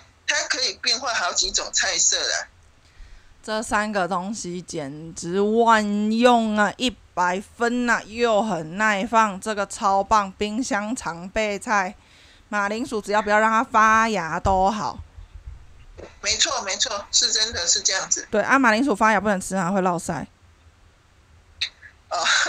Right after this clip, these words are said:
Speaker 1: <laughs> 你有没有吃过？
Speaker 2: 哎，有。我之前，我大学同学有人吃马铃薯，啊，发芽，他就
Speaker 1: 嗯。
Speaker 2: 上吐下泻吗？还是什么？是，就是真的不能吃，是真的有毒。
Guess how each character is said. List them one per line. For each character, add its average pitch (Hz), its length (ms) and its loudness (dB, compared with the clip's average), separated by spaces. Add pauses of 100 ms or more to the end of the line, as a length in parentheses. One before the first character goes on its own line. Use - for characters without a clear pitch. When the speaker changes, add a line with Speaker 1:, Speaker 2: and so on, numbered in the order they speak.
Speaker 1:
<laughs> 180 420 -6
你 202 60 -6
有 320 160 4
没 311 100 2
有 294 100 8
吃 226 140 4
过？ 165 200 -8
Speaker 2:
哎， - 60 -6
有。 - 60 -14 (200)
我 269 140 4
之 381 140 -2
前， 320 340 0
我 247 120 2
大 370 260 0
学 247 200 -2
同 247 260 -2
学 214 300 0
有 208 180 0
人 240 440 -2 (300)
吃 262 720 -4
马 190 240 0
铃 180 180 -4
薯， 196 300 -8 (520)
啊， 254 60 0
发 226 260 2
芽， 202 340 -4 (560)
他 226 120 0
就 233 240 0 (380)
Speaker 1:
嗯。 233 260 -6 (260)
Speaker 2:
上 339 280 0
吐 370 160 -4
下 311 240 -2
泻 254 260 -2
吗？ 190 160 -4
还 220 80 -4
是 202 80 -6
什 233 100 -6
么？ - 80 -6
是， 262 100 -4
就 262 160 -2
是 240 120 -8
真 220 180 2
的 202 80 -2
不 208 140 -4
能 160 160 -8
吃， - 260 -12
是 180 120 -14
真 185 200 -4
的 175 100 -4
有 104 140 -8 (120)
毒。 - 120 -16